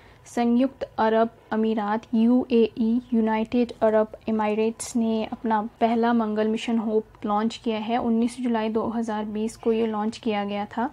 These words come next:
और इसको जापान के तनेगाशिमा स्पेस सेंटर से लॉन्च किया गया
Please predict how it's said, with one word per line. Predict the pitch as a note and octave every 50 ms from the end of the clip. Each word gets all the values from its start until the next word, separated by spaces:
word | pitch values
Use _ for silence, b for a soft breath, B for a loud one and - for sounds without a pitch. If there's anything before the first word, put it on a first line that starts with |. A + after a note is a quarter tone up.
| B B -
और | B3 A#3+ A#3 A#3
इसको | A#3 A#3 - - B3 B3 - - - - C4+ C#4 C#4
जापान | A#3+ B3+ A#3+ A#3 A#3 - A#3+ A3+ A#3 B3 B3+
के | B3 - - B3+ B3 B3+ B3+ B3+ B3+ - _ -
तनेगाशिमा | B3 A#3+ A#3+ B3 A#3 B3 B3 B3+ B3 - - B3+ A#3 A3+ A3 A3 A3 A3 G#3+ - - -
स्पेस | - - - - A#3+ A#3+ A#3 A#3 -
सेंटर | - - - A#3 A3 A3 - A3+ A3+
से | - - A#3+
लॉन्च | A3 A3 G#3+ G#3 G#3 G#3+ G#3+ -
किया | - - A#3 A3 G#3+ G#3+
गया | G#3+ G#3 G#3+ G#3+ G#3+